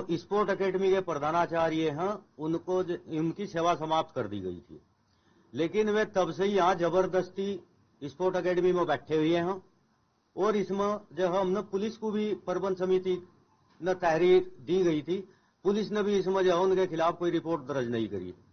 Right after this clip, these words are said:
और ये मामला बढ़ता बढ़ता अब मैं कल जब विद्यालय से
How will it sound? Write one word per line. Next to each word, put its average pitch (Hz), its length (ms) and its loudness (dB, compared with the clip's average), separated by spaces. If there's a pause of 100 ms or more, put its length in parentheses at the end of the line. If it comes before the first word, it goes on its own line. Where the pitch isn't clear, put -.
(540)
और 185 380 2 (120)
ये 190 200 4
मामला 190 400 6
बढ़ता 180 340 2
बढ़ता 180 440 2 (380)
अब 170 120 0
मैं 196 240 0 (100)
कल 208 300 -2 (880)
जब 175 200 -2
विद्यालय 196 560 4
से 180 140 0